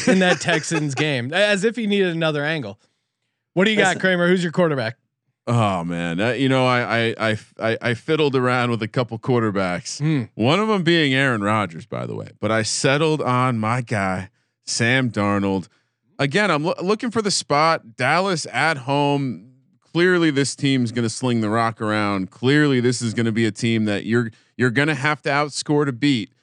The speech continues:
Speaker 2: I don't think Carolina's gonna go in there thinking that they can slow the clock down and play this Dallas team like that. So I'm going Sam Darnold. He's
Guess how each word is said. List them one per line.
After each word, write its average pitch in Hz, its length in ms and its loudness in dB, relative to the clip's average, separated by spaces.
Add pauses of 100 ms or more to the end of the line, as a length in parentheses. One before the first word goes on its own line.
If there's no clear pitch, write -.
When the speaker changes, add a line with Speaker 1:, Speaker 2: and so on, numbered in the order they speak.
(180)
Speaker 2:
I 104 80 -2
don't 143 280 0
think 160 220 0
Carolina's 147 600 0
gonna 135 180 0
go 135 280 0
in 143 240 0
there 127 200 2
thinking 135 380 -2
that 117 80 0
they 131 160 2
can 120 160 -6
slow 127 340 0
the 127 140 0
clock 127 400 -2
down 95 420 -2 (180)
and 107 140 -2
play 127 280 2
this 120 200 0
Dallas 113 420 0
team 104 280 -2
like 95 160 -4
that. 101 240 -4
So 135 480 0 (480)
I'm 113 160 0
going 175 320 4
Sam 196 320 0
Darnold. 156 440 0
He's 113 220 -2